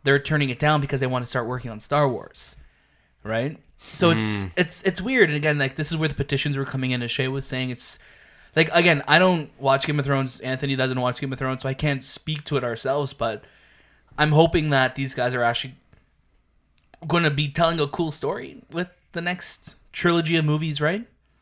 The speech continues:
Speaker 2: Yeah, like, I d-, again, I don't know. I, I don't know what they, like, I haven't seen anything they, they made.
Speaker 1: Right.
Speaker 2: So I don't know what to look for. And it's, like, I'm just listening through people talking about whatever episodes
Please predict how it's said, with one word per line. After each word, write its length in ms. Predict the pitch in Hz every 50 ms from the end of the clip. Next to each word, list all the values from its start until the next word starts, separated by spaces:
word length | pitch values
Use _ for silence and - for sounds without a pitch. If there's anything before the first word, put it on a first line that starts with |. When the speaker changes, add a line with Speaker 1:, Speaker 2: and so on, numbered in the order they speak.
| _ _ _ _ _ _ - - _ -
Speaker 2:
Yeah, 220 | - 135 143 123
like, 160 | 107 113 117 107
I 120 | 117 131
d-, 80 | 131 135
again, 320 | - 127 131 123 143 131
I 80 | 117 117
don't 220 | 117 135 147 139
know. 460 | 123 117 120 123 131 135 131 123 110
I, 260 | - 110 120 107 92 - _ _ _ _ _ _ _ _ _ _ -
I 80 | 110
don't 260 | 107 - 135 123 101
know 140 | 95 107 107
what 260 | 107 101 104 101 -
they, 160 | - 101 92 87 87 80 - _ _ _ - _ -
like, 100 | 95 90
I 80 | 92
haven't 300 | 92 104 - 104 104 98
seen 340 | - - - - 98 104 104
anything 360 | 101 98 92 90 - 95 92
they, 200 | 90 90 87 85 - - _ _
they 180 | - - 87 90
made. 380 | 87 90 87 90 101 151 160 - -
Speaker 1:
Right. 280 | 139 127 113 104 - - - - _ _ _
Speaker 2:
So 140 | - -
I 20 | 101
don't 140 | 110 123 120
know 140 | 120 117
what 220 | 113 104 104 101 -
to 340 | - - 90 90 87 85 82 85 - - - _ _ _ _ _ _ _ _ _ _ _ _ _ _ _ _ _ _ _ _ _ -
look 140 | 104 98
for. 180 | - - 135 135
And 100 | 120 104
it's, 340 | 98 98 87 - - - -
like, 140 | 92 95 95
I'm 140 | 98 95
just 200 | 101 113 - -
listening 360 | 104 104 - - 110 101 95 90
through 420 | - 98 90 90 90 90 87 85 _ - - - - - - _ _ _ -
people 240 | - 107 90 - 92
talking 380 | - - 90 92 92 101 92
about 340 | 90 85 92 90 87 87 -
whatever 400 | - 85 92 87 90 90 87 92
episodes 600 | 90 87 - 87 - - 85 85 85 - - -